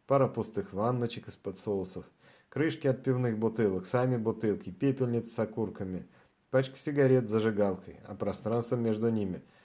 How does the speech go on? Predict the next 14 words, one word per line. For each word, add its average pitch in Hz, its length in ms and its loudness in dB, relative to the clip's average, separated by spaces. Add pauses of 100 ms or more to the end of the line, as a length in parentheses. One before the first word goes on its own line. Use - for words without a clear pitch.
(160)
было 135 260 2
с 131 60 -2
той 139 260 6
или 131 140 6
иной 131 200 6
равномерностью 123 800 2
усыпано 117 460 0
трухой 113 420 0
кляра 110 440 2
от 95 120 -6
крыл 139 320 0 (140)
и 107 100 -10
сигаретным 104 580 -2
пеплом. 82 420 -12